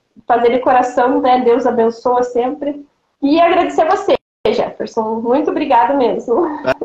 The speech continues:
Speaker 1: E me deixou nervosa, agora eu tô calma. <laughs>
Speaker 2: Mas é sempre assim, né? Se eu falo, até eu fico nervoso, mas fica aí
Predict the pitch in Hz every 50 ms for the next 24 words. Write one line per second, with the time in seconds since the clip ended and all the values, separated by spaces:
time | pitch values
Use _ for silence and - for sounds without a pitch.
0 | - - - 254 254 254 247 247 269 277 277 - 294 262 269 285 294 285 277 -
1 | 226 233 240 269 330 349 359 - - 294 262 254 254 254 254 262 311 320 - 359
2 | 349 370 359 - 349 247 233 226 220 - - 440 - - - - - 480 480 523
3 | 523 - - - - - - - 151 123 156 139 143 165 185 208 196 240 226 -
4 | - 240 240 - 233 208 180 - _ - 185 175 160 151 151 147 147 - 190 170
5 | - 185 185 185 196 202 196 196 - 202 208 220 208 214 208 208 - 196 190 190
6 | 185 175 175 170 156 143 143 143 143 139 139 139 143 147 143 - - 165 160 -
7 | 170 160 165 175 208 233 -